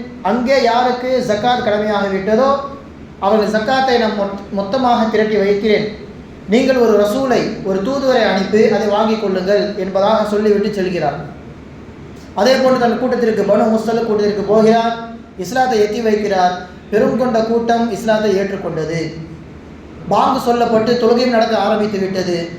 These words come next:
ஜக்காத் கொடுக்க இருப்பவர்-, கொடுக்க இருப்பவர்களும் கொடுத்து விட்டார்கள், ஒரு மிகப்பெரிய தொகை. எனவே இந்த ஹாரிஸ் இப்னு திரார் என்கின்ற அந்த சஹாபி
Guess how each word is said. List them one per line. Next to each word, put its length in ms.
ஜக்காத் 400
கொடுக்க 320
இருப்பவர்-, 540
கொடுக்க 280
இருப்பவர்களும் 840
கொடுத்து 280
விட்டார்கள், 640
ஒரு 140
மிகப்பெரிய 520
தொகை. 320
எனவே 320
இந்த 260
ஹாரிஸ் 340
இப்னு 280
திரார் 380
என்கின்ற 400
அந்த 200
சஹாபி 640